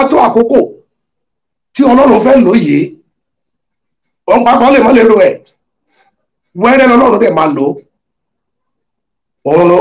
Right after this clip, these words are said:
òun ni ìyanu yẹn máa fi dùn nínú ìdí iṣẹ́ ìrìnàjò náà. Because he wo-, he will want to make a record to supersede record Awólọ́wọ̀ lórílẹ̀-èdè Yorùbá nígbà tá a kò bá tó.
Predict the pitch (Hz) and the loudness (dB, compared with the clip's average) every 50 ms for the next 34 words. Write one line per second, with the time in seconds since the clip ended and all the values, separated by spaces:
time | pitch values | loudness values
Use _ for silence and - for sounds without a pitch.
0 | - 151 185 196 190 175 160 165 160 160 165 160 151 151 156 151 147 135 - 156 | 0 0 -2 0 0 0 0 2 2 2 2 2 0 0 0 -2 -2 -4 -4 -8
1 | 135 123 123 123 - - - _ _ _ _ _ _ _ _ _ _ - 175 185 | -8 -6 -8 -10 -10 -10 -14 _ _ _ _ _ _ _ _ _ _ -6 -4 -4
2 | - - 143 - - 156 131 117 107 - 113 113 123 113 - - _ _ _ _ | -4 -4 -6 -10 -8 -6 -6 -6 -8 -8 -8 -8 -8 -8 -10 -14 _ _ _ _
3 | _ _ _ _ _ _ 151 151 151 180 180 185 202 226 233 233 - - - _ | _ _ _ _ _ _ -8 -6 -2 -2 0 0 0 0 -2 -4 -6 -14 -20 _
4 | _ _ _ _ _ _ _ _ _ _ _ _ _ - 175 175 170 175 170 170 | _ _ _ _ _ _ _ _ _ _ _ _ _ 0 0 2 2 0 -4 -4
5 | 175 202 226 233 196 190 202 196 196 202 214 240 294 339 - 262 - - 180 202 | -2 0 0 0 0 -4 -4 -2 -2 -2 0 0 0 0 0 -2 -4 -6 -4 -2
6 | 220 247 240 240 - - - 185 180 170 170 208 247 269 269 - 147 131 - - | 0 0 0 -2 -6 -4 -2 -2 -2 -2 -2 -4 -6 -6 -4 -6 -6 -6 -6 -10
7 | _ - _ _ _ _ _ _ _ _ _ _ _ _ _ _ _ _ _ _ | _ -20 _ _ _ _ _ _ _ _ _ _ _ _ _ _ _ _ _ _
8 | - 233 247 247 247 - - 226 220 226 - - 220 190 - - - 269 - - | 0 0 0 0 -2 -2 -2 -2 -2 -2 -4 -4 -4 -4 -4 -4 -6 -4 -4 -4
9 | - - - - - _ _ _ _ _ _ _ _ _ _ 156 180 180 - 247 | -4 -6 -10 -16 -20 _ _ _ _ _ _ _ _ _ _ -2 -2 -2 0 0
10 | 214 139 139 131 139 147 170 165 156 160 151 147 113 104 - _ _ _ _ _ | -2 0 0 -2 -2 -2 -2 -2 -2 -2 -2 -2 -4 -6 -8 _ _ _ _ _
11 | _ _ _ _ _ _ 147 151 170 185 185 175 147 120 - 120 120 120 113 107 | _ _ _ _ _ _ -6 -2 -2 0 0 0 -2 -4 -4 -4 -6 -6 -6 -8
12 | 95 - - - - _ _ _ _ _ _ - 143 135 127 120 - 143 120 - | -12 -20 -20 -20 -20 _ _ _ _ _ _ -12 -10 -8 -8 -8 -8 -10 -12 -12
13 | - - - - - - _ _ | -14 -20 -20 -20 -20 -20 _ _